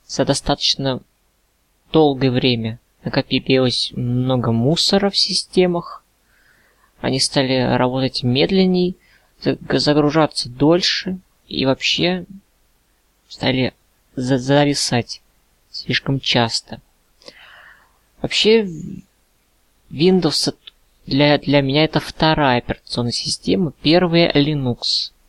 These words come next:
Windows я использую только в крайних случаях, когда требуется выполнить кое-какие задачи в интернет-эксплорере.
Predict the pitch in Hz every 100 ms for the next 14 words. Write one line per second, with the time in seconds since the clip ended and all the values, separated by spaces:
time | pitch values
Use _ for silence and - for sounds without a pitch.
0 | _ - - _ 160 185 165 - 147 143
1 | - 151 151 143 - 139 143 - 151 147
2 | 135 - - 185 196 - 139 - 143 135
3 | 151 151 139 _ 143 156 156 143 - -
4 | 127 123 - - - - - - - _
5 | 160 156 143 135 - - 139 135 - 131
6 | 135 127 147 - - 131 135 - 135 127
7 | 139 - - - - 147 147 127 110 107